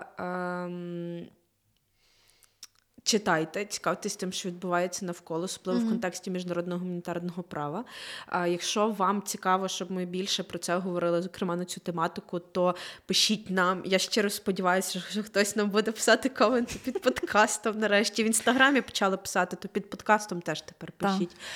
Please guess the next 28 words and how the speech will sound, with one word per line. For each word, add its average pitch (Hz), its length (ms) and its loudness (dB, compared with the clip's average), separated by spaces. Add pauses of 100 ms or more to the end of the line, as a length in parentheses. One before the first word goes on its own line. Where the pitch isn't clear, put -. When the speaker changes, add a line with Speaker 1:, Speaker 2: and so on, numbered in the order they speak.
(400)
Speaker 1:
От, 175 260 2 (180)
ем, 180 720 2 (100)
і, 208 460 2 (1080)
е, 190 680 0
підписуйтесь 214 760 0
на 202 100 2
нас. 190 480 0 (380)
Ми 208 100 6
багато 202 440 4
дає 175 600 -2
зараз, 175 580 -4
і - 60 0
Speaker 2:
Мгм. 233 80 8
Speaker 1:
особливо 202 380 4
дуже 190 280 0
активно. 170 600 -2 (200)
А 175 240 4
в 175 40 4
Speaker 2:
Та, 202 180 8
зацініть 214 400 4
наш 302 100 0
Speaker 1:
Інстаграмі 269 320 4
Speaker 2:
ребрендинг, 202 580 2
насправді 202 380 -4
все 190 180 -6
дуже 190 240 -2
класно 190 400 0
виглядає. 190 560 2